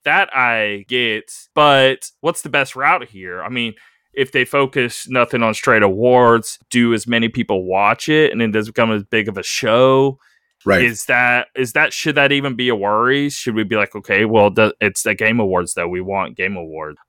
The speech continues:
Speaker 1: Of the time they spent on the show itself, outside of
Speaker 2: Mm-hmm.
Speaker 1: the trailers and ads and da, da, da, just, like, maybe it's ten percent is actually awards. And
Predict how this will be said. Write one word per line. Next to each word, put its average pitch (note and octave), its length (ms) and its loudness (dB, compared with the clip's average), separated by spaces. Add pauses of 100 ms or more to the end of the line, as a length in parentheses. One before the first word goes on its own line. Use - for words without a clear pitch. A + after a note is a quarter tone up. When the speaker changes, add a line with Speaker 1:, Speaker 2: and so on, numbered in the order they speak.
Speaker 1:
Of B2+ 140 2
the B2 100 0
time B2 300 0
they A#2 120 2
spent A2 380 -2 (120)
on G#2 220 2
the G2+ 60 -6
show G#2 280 -2
itself, F2 760 -4
outside F2 440 -2
of E2 80 0
Speaker 2:
Mm-hmm. D#2 80 -4
Speaker 1:
the D#2+ 240 -2 (280)
trailers F2+ 480 -2
and D#2 120 -6
ads D#2 260 -2
and D#2 80 -12
da, D#2 120 -6
da, D2 120 -8
da, D2 320 -8
just, - 300 -16
like, E2 160 -14 (120)
maybe A#2 540 2
it's - 320 -2
ten B2 320 2
percent A#2+ 540 0
is A2 100 -6
actually A#2 380 0
awards. A2 800 -2
And G2+ 360 -6